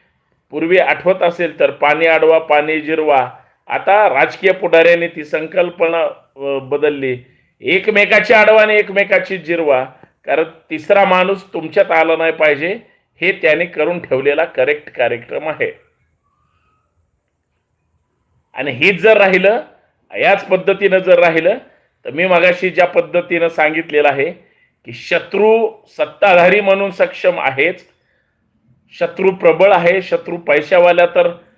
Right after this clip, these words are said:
सहा हजार कोटी रुपयाची नुसती इलेक्ट्रल बॉन्डमधून एका व्यवहारात मिळालेली त्या ठिकाणी on record प्रॉपर्टी, संपत्ती किंवा पैसा आहे, तर मग बाकीचे तर तुम्ही बोलायचंच नाही.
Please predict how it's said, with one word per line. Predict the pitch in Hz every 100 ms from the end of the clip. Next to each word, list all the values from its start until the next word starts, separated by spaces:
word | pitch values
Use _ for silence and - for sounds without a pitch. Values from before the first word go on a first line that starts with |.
| _ _ _ _
सहा | 180 185 175
हजार | 127 139 175 208
कोटी | 208 202 196 - 220 233 - _ _
रुपयाची | 156 165 170 175 180 196
नुसती | 185 175 -
इलेक्ट्रल | 185 180 175 190 185
बॉन्डमधून | 135 127 170 185 185 185 175 139 - _ _ _ -
एका | 135 143 202 202
व्यवहारात | 196 175 180 185 185
मिळालेली | 180 180 175 170 175 175
त्या | 170 165
ठिकाणी | 165 165 165 175 -
on | 156 156
record | 156 156 180 180
प्रॉपर्टी, | 175 - 156 151 143 139 156 156 _ _ _ _
संपत्ती | 139 135 131 147 - 160
किंवा | 160 151 135
पैसा | 127 131 135 151
आहे, | 131 117 139 - _ _ _ _ -
तर | 135
मग | 135
बाकीचे | 151 156 180 180 185
तर | 185 175
तुम्ही | 180 175
बोलायचंच | 165 143 165 180 190 185
नाही. | 170 139 151